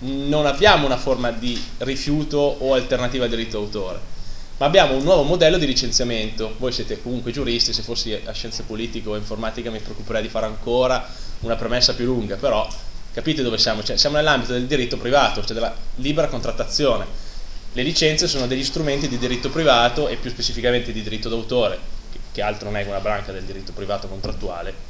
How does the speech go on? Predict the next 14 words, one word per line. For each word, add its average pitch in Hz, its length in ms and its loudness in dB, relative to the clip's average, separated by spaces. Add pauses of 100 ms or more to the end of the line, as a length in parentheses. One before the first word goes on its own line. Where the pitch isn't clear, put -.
(180)
in - 80 -8
questo 98 240 -4
caso, 98 440 -4 (760)
che, 180 380 6
ehm, 135 560 4
con 160 120 2
le 202 80 4
quali 170 220 8
appunto, 160 580 2
come 131 180 -2
diceva 131 200 2
il 127 60 -2
professor 156 320 -2
Rossetti, - 640 0